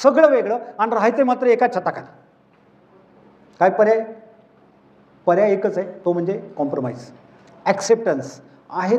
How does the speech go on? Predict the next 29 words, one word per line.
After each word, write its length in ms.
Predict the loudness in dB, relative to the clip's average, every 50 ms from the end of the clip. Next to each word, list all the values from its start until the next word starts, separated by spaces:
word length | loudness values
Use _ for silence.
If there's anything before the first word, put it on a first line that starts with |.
| 0 0
तसं 180 | -2 -2 -4
स्वीकारणं, 480 | -4 -4 -6 -2 0 2 2 2 -2 -6 -10 -14 -18 -20 -20 -20 -20 _ _ _ _ _ _ _ _ _ _ _ _ _ _ _ _ _ _ _ _ _ _ _ _ _ _ _ _ -20 -20 -20 -20 -20 -20 -20 -20 -20 -12 -6 -4
हे 40 | -2
म्हणत 320 | 0 2 2 2 4 4
राहणं 200 | 4 4 4 -2 -8 -12 -18 -20 -20 _ 0 2
छान 120 | 2 2 2 -6 -6 2
आणि 140 | 4 4 4
व्यक्त 300 | 6 4 2 2 4 2
व्हा. 220 | 4 4 2 0 -2 -10 -14 -20 -20 -20 _ _ _ _ _ _ _ _ _ _ _ _ _ _ _ _ _
बोलताना 340 | 0 2 2 4 4 2 2
कसे 220 | 2 -2 -2 0 0
व्यक्त 200 | 0 0 0 -2
होतात? 200 | 0 0 -2 -4
चिडले 540 | -4 -10 -8 -4 -4 -2 -2 2 2 2
तरच 260 | 4 4 2 2 2 0
बोलतात. 320 | -2 -2 -2 -2 -8 -12 -12 -18 -20 -20 -20 _ _ _ _ _ _ _ _ _ _ _ _ _ _ _ _ _ _ _ _ _ _ _ -16 0 2
आणि 160 | 2 2 4
काही 220 | 4 4 4 4
लोक 100 | 4 2 0
इतक्या 240 | -2 -4 2 2 4
गप्प 140 | 6 6 4
बसतात 300 | 4 2 4 4 0 0 0 -4 -12 -16 -20 -20 -18 -2
की 60 | 2
आठ 200 | 2 2 4 2
आठ 60 | 0 2
दिवस 200 | 4 2 2 4
गप्पच 320 | 2 2 4 4 2 2
बसलेले 300 | 2 -2 -2 -2 -4 -4
असतात. 200 | -6 -6 -12